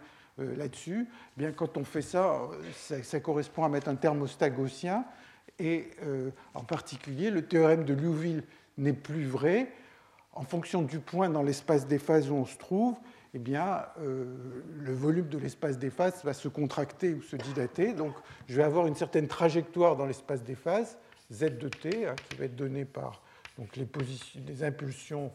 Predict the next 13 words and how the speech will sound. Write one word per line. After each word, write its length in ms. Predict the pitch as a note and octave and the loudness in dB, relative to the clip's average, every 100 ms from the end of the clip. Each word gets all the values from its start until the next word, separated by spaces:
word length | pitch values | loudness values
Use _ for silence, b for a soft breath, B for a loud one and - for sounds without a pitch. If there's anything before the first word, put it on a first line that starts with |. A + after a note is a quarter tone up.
| C#3+ | -14
au 120 | C#3 | -14
cours 140 | - B2+ | -10 -8
du 160 | B2 | -8
temps 220 | B2 D3+ D3 - B B B - | -4 -2 -2 -8 B B B -8
et 100 | C3 | -4
les 100 | B2 | -2
positions 520 | B2 C#3+ C#3+ C#3 D#3 | -2 -4 -4 -4 -4
au 40 | C3+ | -6
cours 200 | - B2 | -4 -8
du 140 | A2+ | -8
temps. 360 | - E3 B3+ - - _ B B B B B - | -4 -2 -2 -6 -18 _ B B B B B -8
Et 80 | C3+ | -2
donc, 240 | D#3 F#3 | 0 -2